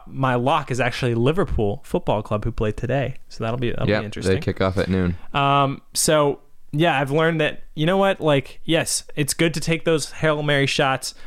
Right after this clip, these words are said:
Speaker 1: but, um, it's also not a bad idea to play, play safe ones. Don't, don't al-, you don't always need to throw in a big number and get a big price.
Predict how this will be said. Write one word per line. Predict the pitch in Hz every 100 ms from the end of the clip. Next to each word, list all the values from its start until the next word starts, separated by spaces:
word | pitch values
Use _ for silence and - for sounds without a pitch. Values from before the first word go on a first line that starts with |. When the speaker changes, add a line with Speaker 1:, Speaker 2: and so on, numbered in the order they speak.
| - - -
Speaker 1:
but, | 139 - -
um, | 131 123 117 113 110 - -
it's | 147 180
also | 160 160 160
not | 147 143
a |
bad | 135 135
idea | 135 131 131
to | -
play, | - 139 131 131 - -
play | - 156
safe | 151 165 165 -
ones. | 110 104
Don't, | 143 147 214
don't | 170 185
al-, | 196 190
you | 190
don't | 220 247
always | 247 233 170
need | 175 160
to |
throw | - 151 143 139
in | 135
a | 127
big | 127 123
number | 127 127 123 123
and | 120
get | 123
a | 120
big | 123 117
price. | - 131 123 120